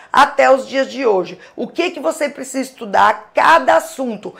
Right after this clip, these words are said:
partindo do estratégico até o operacional.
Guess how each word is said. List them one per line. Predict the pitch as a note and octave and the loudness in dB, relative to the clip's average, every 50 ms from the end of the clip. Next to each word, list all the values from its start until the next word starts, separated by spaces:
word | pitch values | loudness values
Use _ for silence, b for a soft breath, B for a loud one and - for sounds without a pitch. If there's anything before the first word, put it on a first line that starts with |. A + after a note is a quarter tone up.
| B B B _ | B B B _
partindo | - A3 G#3+ A3 A3 - D4 D4 D#4 D#4 F4+ | 4 4 4 4 2 -4 -6 -4 -4 -4 -4
do | B3+ D#4 | -4 -6
estratégico | E4 D#4 - - D4 D4 C#4+ - - C4+ A#3+ A#3 A#3+ B3 - - - - - | -8 -8 -6 -2 -2 -2 -2 0 0 0 0 0 0 -2 -6 -8 -12 -8 -2
até | - A#3+ B3+ B3+ - B3+ A#3 A#3 | 0 0 0 2 0 -2 -2 0
o | A3+ | 0
operacional. | A#3 A#3+ A#3 A3+ A3+ A3+ A3+ - - B3 A#3+ A#3 G3 F3+ F3 - | 0 0 0 -2 -4 -4 -4 -4 -4 -4 -2 0 0 0 0 -4